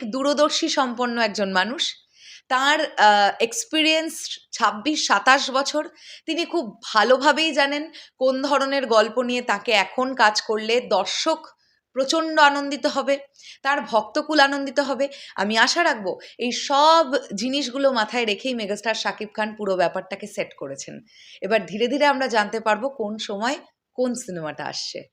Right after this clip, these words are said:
এবং এটাও আমরা দেখতে পাবো যে এই যে এতগুলো সিনেমা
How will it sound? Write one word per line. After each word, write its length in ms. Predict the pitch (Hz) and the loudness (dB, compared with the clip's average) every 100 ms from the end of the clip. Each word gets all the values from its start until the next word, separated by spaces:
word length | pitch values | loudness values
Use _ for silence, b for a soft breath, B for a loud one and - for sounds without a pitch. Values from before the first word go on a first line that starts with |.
| _ B B B | _ B B B
এবং 200 | 247 311 277 | 4 4 4
এটাও 320 | 254 311 392 440 | 4 6 6 6
আমরা 160 | 381 339 | 2 0
দেখতে 280 | 302 - 277 247 | -2 -2 2 6
পাবো 260 | 214 262 220 - B B B | 6 6 4 2 B B B
যে 120 | 247 269 - - - | 0 2 0 -8 -2
এই 180 | 254 320 | 2 4
যে 100 | 330 | 6
এতগুলো 400 | 381 349 320 330 330 | 6 4 2 -2 -2
সিনেমা 340 | 311 277 277 | -2 -2 2